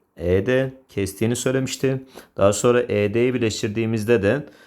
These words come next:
A E D açısıyla D E C eşitti. Yani şuranın açıortay olduğunu şöyle gösterelim tekrar. Şuranın açıortay olduğunu yine vermişti. Ve aynı şekilde şu gösterdiğimiz E C'nin de açıortay olduğunu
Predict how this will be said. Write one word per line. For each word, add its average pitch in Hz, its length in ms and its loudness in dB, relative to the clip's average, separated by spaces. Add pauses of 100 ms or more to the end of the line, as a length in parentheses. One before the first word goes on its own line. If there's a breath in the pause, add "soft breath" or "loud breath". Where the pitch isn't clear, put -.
(200 loud breath)
A 101 260 4
E 110 260 2
D 123 120 2
açısıyla 104 580 -2
D 101 300 0
E 98 80 -2
C 92 140 -2
eşitti. 123 800 -2
Yani 107 280 0
şuranın 107 280 0
açıortay 107 500 0
olduğunu 104 220 -2
şöyle 104 240 -4
gösterelim 104 540 -2
tekrar. 101 460 -4 (300 loud breath)
Şuranın 113 380 0
açıortay 101 500 0
olduğunu 90 240 -2
yine 85 300 -2
vermişti. 110 680 -2 (280 loud breath)
Ve 110 80 0
aynı 117 200 2
şekilde 98 680 -4 (480 soft breath)
şu - 640 -2
gösterdiğimiz 107 960 0
E 107 220 0
C'nin 95 340 0
de 95 40 0
açıortay 101 460 0
olduğunu 90 520 -2